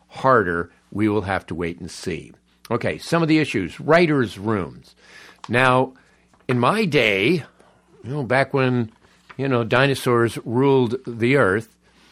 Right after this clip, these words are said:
if you would be on a hit show like Cheers, then you would make twenty-five episodes a year. If you were on staff,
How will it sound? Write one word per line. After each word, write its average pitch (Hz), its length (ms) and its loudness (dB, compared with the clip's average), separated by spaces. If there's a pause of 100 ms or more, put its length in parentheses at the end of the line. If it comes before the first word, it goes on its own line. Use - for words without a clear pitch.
(240)
if - 60 -8
you 214 120 4
would 214 120 0
be 190 120 6
on 147 120 4
a 139 40 2
hit 156 180 0
show 143 520 4
like 123 240 0
Cheers, 110 840 -2 (500)
then 160 180 0
you 165 140 2
would 165 160 2
make 135 360 0 (160)
twenty-five 131 800 2
episodes 107 760 0 (140)
a 98 80 -4
year. 92 480 -8 (920)
If 85 200 -10
you 95 120 -4
were 95 160 -2
on 92 220 -4
staff, 104 800 0